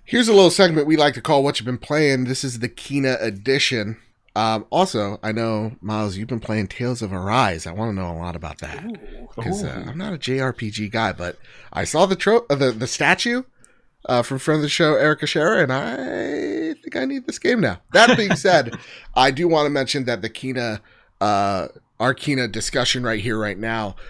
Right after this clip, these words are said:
Speaker 1: the code has been given to us by Ember Labs, so take that as you will.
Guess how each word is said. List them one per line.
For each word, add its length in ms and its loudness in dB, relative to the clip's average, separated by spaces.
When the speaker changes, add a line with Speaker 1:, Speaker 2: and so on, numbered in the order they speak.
Speaker 1:
the 80 -6
code 240 -2
has 200 -2
been 160 -8
given 300 -6
to 160 -8
us 140 -8
by 260 0
Ember 320 -6
Labs, 580 -4
so 160 -4
take 260 -8
that 180 -4
as 280 -4
you 100 -12
will. 540 -4